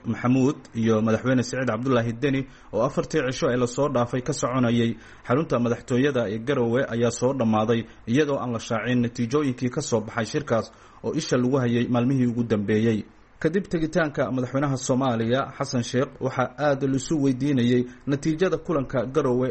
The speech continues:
ka socday marka laga soo tago wararka kala duwan ee la isla dhex marayo. Dadweynaha ayaa sugayay wixii lagu heshiiyey. Mikrofonka ayaan la dhex qaaday qaybtood oo aan weydiiyey aragtidooda.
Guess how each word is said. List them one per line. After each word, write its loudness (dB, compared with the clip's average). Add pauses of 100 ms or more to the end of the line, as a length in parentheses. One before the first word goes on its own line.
ka -2
socday 0 (280)
marka 0
laga -2
soo 0
tago 0 (260)
wararka 0
kala 2
duwan 2
ee 0
la 0
isla -2
dhex -4
marayo. 2 (360)
Dadweynaha 2 (300)
ayaa 0
sugayay 2 (240)
wixii -2
lagu 0
heshiiyey. 0 (280)
Mikrofonka -2
ayaan 0
la 0
dhex -8
qaaday 0 (300)
qaybtood 0 (140)
oo 0
aan 0
weydiiyey 2
aragtidooda. 0